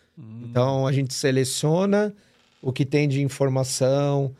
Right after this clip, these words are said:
Speaker 2: de vaga, de oportunidade, de curso,
Speaker 1: Notícia.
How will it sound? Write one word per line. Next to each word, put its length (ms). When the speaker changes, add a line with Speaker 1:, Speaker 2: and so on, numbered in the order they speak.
Speaker 2:
de 240
vaga, 800
de 300
oportunidade, 1040
de 160
curso, 600
Speaker 1:
Notícia. 200